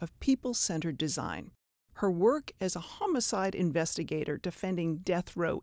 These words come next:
inmates for Florida's Department of Justice brought her a more intimate appreciation of the impact of environment on mental health and behavior.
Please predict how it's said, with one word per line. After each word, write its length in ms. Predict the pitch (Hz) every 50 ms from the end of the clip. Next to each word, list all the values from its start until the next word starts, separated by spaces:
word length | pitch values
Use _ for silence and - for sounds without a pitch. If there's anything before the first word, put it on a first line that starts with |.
| -
inmates 540 | - 254 277 269 208 165 - - - - -
for 140 | - - -
Florida's 520 | - - 185 175 170 160 151 143 147 143
Department 560 | - 160 - - - 170 - - - 151 147 -
of 160 | 143 - -
Justice 540 | - 233 233 240 - - 127 - - - - -
brought 240 | - 233 226 233 -
her 160 | - 226 - -
a 60 | 190
more 300 | 190 190 190 190 175 - _ _
intimate 460 | - 262 269 - - 277 254 269 277 - 220
appreciation 960 | - - - 214 202 196 - - 190 175 170 156 160 160 - - 147 147
of 120 | - 160 151
the 140 | 165 - -
impact 540 | - 214 220 220 - 208 190 180 175 - - -
of 100 | - 170
environment 680 | 185 175 170 160 - 233 269 285 226 156 131 120 117 - - _ _ _ _ _ _ -
on 180 | 196 185 175 180
mental 360 | 180 185 208 - - 277 277
health 340 | - - 175 147 151 - - - 185
and 100 | 170 143
behavior. 640 | 170 160 - - 151 - - - - - - -